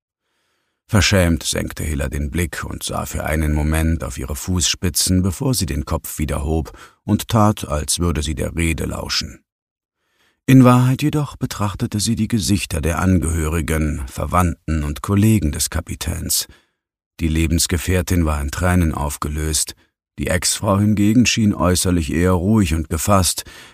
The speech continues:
genau wie Lukas Thomsen, der sich die Trauer nicht anmerken ließ, im Gegensatz zu den Besatzungsmitgliedern der Friesenmöwe.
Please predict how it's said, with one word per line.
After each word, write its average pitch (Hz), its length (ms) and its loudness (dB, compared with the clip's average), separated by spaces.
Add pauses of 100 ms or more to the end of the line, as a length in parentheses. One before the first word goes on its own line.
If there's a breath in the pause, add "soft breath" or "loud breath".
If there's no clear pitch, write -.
genau 120 400 6
wie 139 100 6
Lukas 123 540 0
Thomsen, 82 560 2
der 71 160 -4
sich 67 160 -8
die 67 120 -8
Trauer 78 460 -2
nicht 73 380 -6
anmerken 76 520 -2
ließ, 69 380 -4 (300 loud breath)
im 80 140 0
Gegensatz 73 540 -2
zu - 120 -4
den 80 200 0
Besatzungsmitgliedern 73 1200 -2
der 76 140 -2
Friesenmöwe. 73 960 -4